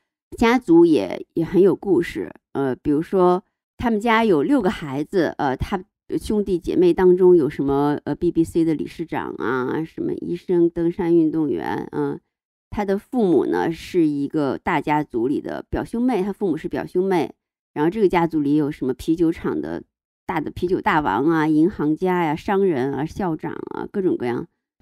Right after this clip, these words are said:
然后因为他们，<laughs> 他们家庭复杂，然后在英国的这个中上层社会结构里，就占的点位也多，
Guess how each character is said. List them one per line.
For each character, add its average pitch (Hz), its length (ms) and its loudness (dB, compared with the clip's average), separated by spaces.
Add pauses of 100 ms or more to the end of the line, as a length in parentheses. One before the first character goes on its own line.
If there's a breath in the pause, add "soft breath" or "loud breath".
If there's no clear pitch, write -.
(160)
然 180 100 0
后 190 60 4
因 226 160 2
为 254 80 2
他 285 160 4
们， 233 380 4 (180)
<laughs> - 220 -20
他 294 100 4
们 208 400 4
家 247 180 0
庭 214 220 4
复 156 180 -6
杂， 123 420 -4 (320)
然 156 220 -2
后 175 400 0
在 185 260 0
英 214 220 -2
国 160 140 0
的 156 240 2
这 156 160 -2
个 92 280 -6
中 208 200 -2
上 185 200 2
层 156 240 0 (200)
社 208 100 -4
会 185 140 0
结 110 200 0
构 185 200 0
里， 92 200 0
就 170 220 -10
占 180 260 0
的 143 200 -4 (260)
点 131 200 2
位 185 160 4
也 127 140 4
多， 190 400 4